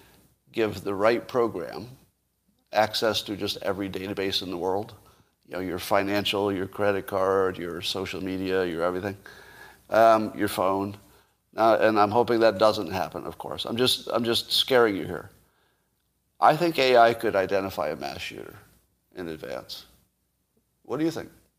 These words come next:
Please stop. <laughs> It,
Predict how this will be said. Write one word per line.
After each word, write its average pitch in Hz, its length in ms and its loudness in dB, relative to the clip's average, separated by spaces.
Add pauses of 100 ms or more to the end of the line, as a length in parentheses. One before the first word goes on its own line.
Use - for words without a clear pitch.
(2250)
Please - 300 -8
stop. - 440 -10 (720)
<laughs> 117 100 -10 (800)
It, 151 220 4